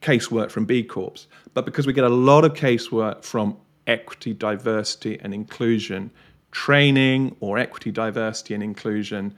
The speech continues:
questions that are being asked by someone or complaints that are being made about a person in a workplace. And, uh, you're right, when we looked at the B Lab U K, uh, website, we saw they add a J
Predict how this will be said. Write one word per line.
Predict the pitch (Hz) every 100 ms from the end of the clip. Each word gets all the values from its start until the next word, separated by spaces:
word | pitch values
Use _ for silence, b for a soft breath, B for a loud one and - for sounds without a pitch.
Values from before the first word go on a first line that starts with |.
| b b b
questions | - 143 - 143 135
that | 123 117
are |
being | 120 127 123
asked | 120 120 120 -
by | 120
someone | - 127 117 117 110
or | 98
complaints | - 110 - - 120 131
that | - -
are |
being | 110 117 117
made | 113 117 120
about | 113 113
a |
person | 113 117 117 117 117
in |
a | 113
workplace. | 113 117 - - - - - B B B B B _
And, | 135 135 139 139 135
uh, | 135 135 139 110 -
you're | - 135
right, | 135 165 156 -
when | 123
we | 135 131
looked | 143 165 - -
at | 120 -
the |
B | - 135 120 123 - -
Lab | 117 127 147 117 85 - - _ -
U | 117 127 117
K, | - 135 110 107 104 - _ -
uh, | 101 101
website, | - 151 233 - - - -
we | 123
saw | - 139
they | 143 139
add | 135
a | 151
J | 147 175 214 147